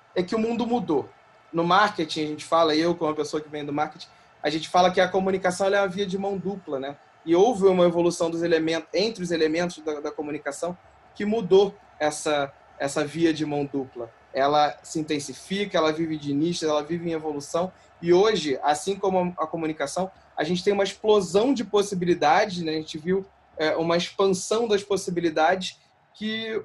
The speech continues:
faz com que o mercado de comunicação, entretenimento, a forma de consumir conteúdo e se relacionar, é, explore novas possibilidades. E o mercado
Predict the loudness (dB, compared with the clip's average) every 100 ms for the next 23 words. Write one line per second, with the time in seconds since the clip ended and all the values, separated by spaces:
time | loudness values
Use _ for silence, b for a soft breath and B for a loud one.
0 | -8 0 2 2 -6 -10 -8 -4 -4 -2
1 | -2 -2 -4 -4 -2 -2 -4 -6 -4 -4
2 | -2 -4 -6 -6 -4 -2 -2 -4 B B
3 | -2 -2 0 0 2 0 -4 -4 -4 -2
4 | -2 0 -2 -4 -6 -4 -2 -2 -2 -6
5 | -10 -10 -4 -2 0 0 0 0 -2 0
6 | 0 -2 -6 -14 -2 0 0 0 -6 -6
7 | 2 4 6 4 2 2 0 -4 -4 -4
8 | -4 -2 -2 0 0 -2 -8 -6 -6 -2
9 | -2 0 -2